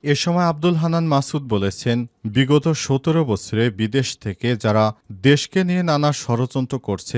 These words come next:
তাদের বিরুদ্ধে দেশবাসীর জেগে উঠতে হবে। তারা দেশটাকে নিয়ে যে ষড়যন্ত্র শুরু করেছে এগুলো প্রতিহত করতে হবে। বিগত সময় ধরে আমরা দেখতে পাচ্ছি তারা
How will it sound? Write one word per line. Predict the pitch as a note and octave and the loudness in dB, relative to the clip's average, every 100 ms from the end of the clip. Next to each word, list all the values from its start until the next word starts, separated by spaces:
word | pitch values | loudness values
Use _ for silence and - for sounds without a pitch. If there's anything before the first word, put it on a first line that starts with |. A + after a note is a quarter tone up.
| A2+ | -2
তাদের | - G2 A2 G2 | -2 -4 -2 -6
বিরুদ্ধে | F#2+ F#2 F2 A2 A#2+ _ A2 G2 | -6 -6 -2 -2 -2 _ -10 4
দেশবাসীর | C3+ C3+ A#2 G#2 - A2 C#3 A#2 | 4 4 0 -2 -2 -4 -4 -2
জেগে | G#2+ F#2+ G2+ | -2 0 0
উঠতে | F#2+ - G#2+ | -2 -2 -4
হবে। | F#2+ G2 G#2+ F#2 _ | -2 0 0 0 _
তারা | - A#2 A#2 A2+ _ G#2 | 0 4 4 2 _ -4
দেশটাকে | F#2+ C#3 - E3+ D#3+ E3 | 4 4 4 -2 -2 -2
নিয়ে | G#2 G2+ | 0 -2
যে | F#2+ A2 A2 | 0 -2 -2
ষড়যন্ত্র | - A2+ A#2 B2 A#2+ B2 | -2 -2 -2 -4 -4 -6
শুরু | - B2 B2+ | -6 -4 -4
করেছে | - G2 F#2+ - G#2 | -4 -4 -4 -4 -6
এগুলো | F2 G2 A#2 C3 _ | -4 -2 0 -2 _
প্রতিহত | D#3+ D3 E3+ B2+ - G#2 | 2 2 2 0 0 -2
করতে | G#2+ G#2 G#2+ | 0 -2 -2
হবে। | F#2+ G#2 G2+ F#2+ | -4 -2 -2 -2
বিগত | G#2+ G#2 A2+ A#2+ A2+ | -2 -2 -2 -2 -4
সময় | - G#2+ A2 | -6 -4 -4
ধরে | G#2 A2 | -4 -4
আমরা | G#2+ G2+ G#2 | -2 -2 -4
দেখতে | G#2+ G#2 C#3 | -4 -6 -8
পাচ্ছি | B2+ G2 - B2 | -6 -8 -6 -8
তারা | A2+ G#2+ | -2 0